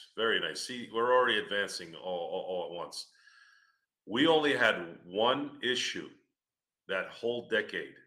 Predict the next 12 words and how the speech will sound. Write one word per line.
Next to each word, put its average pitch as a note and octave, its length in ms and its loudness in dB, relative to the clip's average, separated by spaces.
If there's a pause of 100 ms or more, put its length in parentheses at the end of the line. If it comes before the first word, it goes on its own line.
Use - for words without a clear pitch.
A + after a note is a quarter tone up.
(180)
and E2 300 -16
one A2 280 -4
team F#2+ 440 -10 (420)
that E2+ 140 -8
whole F#2 260 -6
decade, F2 460 -6
and D#2+ 100 -14
that E2+ 160 -6
was E2+ 200 -10
the D#2+ 160 -14
Houston F2+ 360 -12
Rockets. - 520 -10